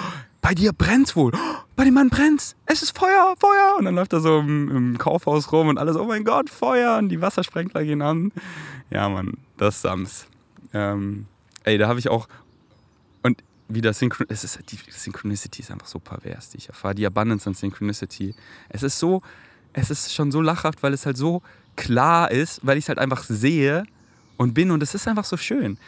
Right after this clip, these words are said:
Wisst ihr, ich denke gerade so darüber nach, über dieses Siezen, während ich Genetik höre und dann kommt diese Line von Genetik. Also ich, ich flow's jetzt nicht, weil ich weiß nicht genau, wie es flowt, ich lese einfach vor.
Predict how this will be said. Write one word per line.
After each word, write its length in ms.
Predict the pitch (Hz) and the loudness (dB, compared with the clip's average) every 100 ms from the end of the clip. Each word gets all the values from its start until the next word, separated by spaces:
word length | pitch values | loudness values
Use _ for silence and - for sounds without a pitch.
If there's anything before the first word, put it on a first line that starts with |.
| - | -8
Wisst 160 | 156 - | -6 -2
ihr, 40 | |
ich 100 | 160 | -2
denke 220 | - 240 | -2 -2
gerade 280 | 160 180 240 | 0 0 2
so 80 | 185 | 2
darüber 340 | 165 151 127 | 0 0 0
nach, 360 | 107 110 147 - _ _ _ _ _ _ | 2 0 -2 -6 _ _ _ _ _ _
über 180 | - 110 | -2 0
dieses 280 | 104 101 - | 0 -2 -2
Siezen, 480 | 147 160 - 151 214 _ _ _ - | -2 -4 -4 -2 -4 _ _ _ -2
während 180 | 123 | 0
ich 120 | 135 - | 0 0
Genetik 460 | 110 151 - - | 2 2 0 -4
höre 240 | 95 117 180 - _ | 0 0 -2 -10 _
und 100 | 113 | 2
dann 100 | 117 | 2
kommt 240 | 107 113 | 2 0
diese 180 | 127 156 | 0 2
Line 340 | 123 113 92 87 | 4 2 2 -4
von 200 | - 101 | -4 -2
Genetik. 460 | 95 95 92 135 - _ _ _ _ _ _ - _ _ - - - | 0 0 0 -2 -6 _ _ _ _ _ _ -20 _ _ -20 -20 -12
Also 200 | - 104 | -2 2
ich, 100 | 113 - - | 2 -2 -8
ich 160 | - - | -8 -4
flow's 300 | - 113 135 | 2 2 2
jetzt 180 | 123 127 | -2 -2
nicht, 160 | 117 | -2
weil 80 | 101 | -4
ich 60 | 104 | -2
weiß 160 | 110 | -4
nicht 100 | 113 | -4
genau, 200 | 107 101 | 0 0
wie 60 | 98 | 2
es 120 | 98 | 0
flowt, 240 | - 110 113 | 0 0 0
ich 100 | - | -2
lese 180 | 107 101 | -2 0
einfach 160 | 95 | -4
vor. 280 | - 113 151 | -2 0 0